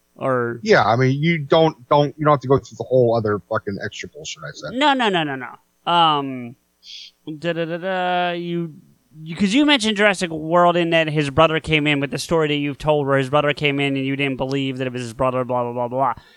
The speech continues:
Speaker 1: And then he
Speaker 2: In, in very small detail. Yeah, I didn't go into
Speaker 1: Yeah.
Speaker 2: detail, but yeah.
Speaker 1: No, but you mentioned it. And he said to you, "If there isn't at least one employee who hates Jurassic P-, World with a passion, it's not the video room that I remember." So
Speaker 2: Right.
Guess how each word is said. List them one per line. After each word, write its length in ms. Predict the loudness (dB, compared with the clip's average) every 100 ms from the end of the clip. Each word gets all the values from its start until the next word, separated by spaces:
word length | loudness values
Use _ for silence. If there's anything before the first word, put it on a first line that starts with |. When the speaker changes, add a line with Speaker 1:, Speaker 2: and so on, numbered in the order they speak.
| _ _
Speaker 1:
And 120 | -4 -2
then 120 | 2
he 80 | 4
Speaker 2:
In, 320 | 6 6 4
in 60 |
very 340 | 6 6 6 4
small 400 | 0 2 4 4
detail. 280 | 2 0 2
Yeah, 120 | 2
I 80 | 4
didn't 220 | 2 4
go 120 | 4
into 120 | 4
Speaker 1:
Yeah. 100 | 2
Speaker 2:
detail, 260 | 0 -6 -8
but 140 | -4
yeah. 80 | 4
Speaker 1:
No, 220 | 6 6
but 160 | 4 0
you 260 | 0 -4 -8 -20 -2
mentioned 420 | 2 2 0 -6
it. 140 | -8 _ _ _
And 200 | -2 0
he 240 | 0 0
said 480 | -2 -8 -8 -2 -2
to 100 | 0
you, 160 | 2 2
"If 140 | 2
there 120 | 2
isn't 240 | 0 0 -2
at 120 | -4
least 280 | -4 -4 -2
one 220 | 2 2
employee 720 | 0 0 0 2 2 2 0
who 200 | 0 -2
hates 340 | 0 2 2 2
Jurassic 440 | 2 2 0 -8
P-, 120 | -8
World 440 | -2 4 6 4 2
with 160 | -2
a 60 | -2
passion, 640 | 2 4 4 4 0 0 -6 -4
it's 200 | -4 2
not 200 | 4 4
the 60 | 2
video 320 | 0 2 0
room 420 | -2 -6 -8 -12 -14 _ _ _ _ _
that 180 | 0 6
I 100 | 6
remember." 580 | 6 4 2 0 -6 -10 -20 _ _ _ _
So 320 | -2 0 4
Speaker 2:
Right. 280 | 4 2